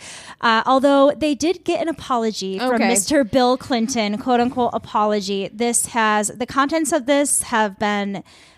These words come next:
Speaker 1: incredibly criticized. The wording of this has been very criticized, but this is what it is. <laughs> Um, on November twenty-third, nineteen ninety-three, a joint apology resolution was signed by President Clinton.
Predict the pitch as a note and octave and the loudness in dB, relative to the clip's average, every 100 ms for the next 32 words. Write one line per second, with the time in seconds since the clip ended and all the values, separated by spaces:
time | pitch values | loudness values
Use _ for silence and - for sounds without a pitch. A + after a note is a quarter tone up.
0 | _ - A#3+ - - A#3 A#3+ C#4+ - D4 | _ -2 -2 -4 -4 -2 0 -2 0 0
1 | D#4 E4+ D#4 D#4+ E4+ - G#3 G3+ F#3 G#3 | 2 2 2 2 2 0 -4 -6 -6 -6
2 | C#4 C#4+ C#4+ C#4 D4 D4+ D4 C4+ C#4 C4+ | 0 0 0 0 0 0 -4 -2 0 0
3 | C4+ C#4 C#4+ C4+ - C4 B3+ B3+ B3 - | 0 -2 -6 -6 -2 0 2 2 -2 -6
4 | - - - - G3+ G#3+ G#3 - A3+ - | -14 -20 -20 -10 -2 0 0 -4 -4 -2
5 | B3+ C4+ C4+ D4+ - A3+ A3 A#3+ F#4+ A4+ | 2 2 0 -4 -6 -6 -4 -2 0 0
6 | D#4+ D#4+ D4 D4+ C#4 B3+ - - - - | -2 -2 2 4 4 2 -2 -14 -14 -8
7 | - B3+ B3+ B3+ B3+ B3+ B3 C#4 B3 B3 | 2 4 6 4 4 2 0 0 -2 -2
8 | A3+ A3 A3+ G#3+ G#3+ A#3 G#3+ A3 - A#3+ | -2 0 0 -2 -2 0 0 -2 -2 0
9 | A#3+ G#3+ A3 G3+ G#3+ A3 - - G#3+ G#3 | 2 2 2 2 0 -2 -4 0 0 0
10 | G#3+ G#3 G3 G3+ G#3 G#3+ G3 - G3+ F#3+ | -2 -2 -2 -4 -4 -4 -6 -6 -6 -6
11 | G3 G3+ G3 G#3 G3 G3 - - G#3 G#3 | -6 -8 -6 -8 -8 -10 -12 -8 -6 -4
12 | - D#3 F3+ D4 | -6 -6 -4 -4